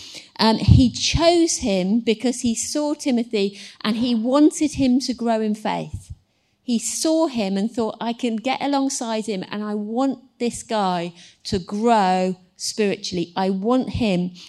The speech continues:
to grow in his faith." And as followers of Jesus, each one of us, it's our responsibility individually to look at people and to think,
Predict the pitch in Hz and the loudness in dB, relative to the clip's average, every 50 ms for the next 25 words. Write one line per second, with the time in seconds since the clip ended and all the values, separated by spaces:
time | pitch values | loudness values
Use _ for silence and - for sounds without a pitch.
0 | - _ - 196 170 - 202 196 208 196 190 190 185 - - - 180 180 196 185 | -14 _ -2 -2 -2 0 0 2 4 4 4 4 2 0 -2 -2 0 0 0 0
1 | 196 180 - - - - 185 175 165 165 151 - - - - - - - - 220 | -2 -2 -4 -6 -4 -4 -2 -2 -2 -2 -4 -8 -16 -20 -20 -20 -20 -8 -4 -2
2 | 226 233 233 233 - - - - 285 285 285 302 302 302 294 302 311 - - - | 0 2 0 0 -2 -6 -4 0 2 4 4 6 6 4 4 2 2 0 0 0
3 | 247 226 220 214 - 170 170 170 - - - 262 269 - - - - 247 277 285 | 2 2 2 2 0 0 -2 -2 -4 -2 0 2 2 2 0 -4 -2 0 2 4
4 | 277 285 233 208 175 170 - - 135 123 - - _ - 233 240 262 285 277 285 | 4 4 4 2 0 0 -2 -4 -4 -6 -6 -10 _ -8 -6 -4 -2 -2 -2 -2
5 | 285 277 - - 262 262 247 - - - 208 247 233 233 233 - 233 208 - - | -2 -4 -4 -4 -4 -4 -4 -4 -6 -6 -4 -2 -2 -2 -2 -2 -6 -6 -4 0
6 | - 226 226 214 226 196 220 233 208 214 202 185 180 170 165 151 135 - - _ | 2 2 2 2 0 -2 -2 -4 -4 -2 -4 -4 -2 -2 -2 -4 -6 -8 -10 _
7 | _ _ _ _ _ _ _ _ _ - - 233 233 240 294 302 - 269 - - | _ _ _ _ _ _ _ _ _ -2 2 2 4 4 4 2 2 -2 -4 -2
8 | - 254 226 208 214 - - 165 156 165 180 190 185 - - - - - _ _ | 0 2 2 2 0 0 0 0 0 0 -2 -4 -6 -8 -14 -18 -20 -20 _ _
9 | _ _ - 226 226 269 - 254 233 - 254 240 233 226 - - | _ _ 0 2 2 2 2 0 -2 0 2 2 2 2 0 -4